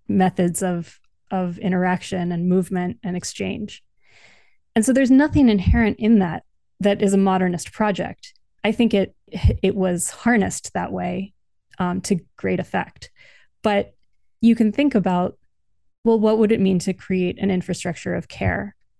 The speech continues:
or an anti-colonial infrastructure, a feminist infrastructure,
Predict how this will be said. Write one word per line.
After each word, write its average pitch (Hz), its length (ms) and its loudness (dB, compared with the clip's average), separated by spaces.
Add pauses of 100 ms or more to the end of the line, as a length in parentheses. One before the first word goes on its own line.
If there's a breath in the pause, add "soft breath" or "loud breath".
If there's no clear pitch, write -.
(120)
or 185 360 0
an 202 100 2
anti-colonial 185 800 -2
infrastructure, - 760 -10 (180 soft breath)
a - 40 -8
feminist 185 520 -2
infrastructure, - 760 -12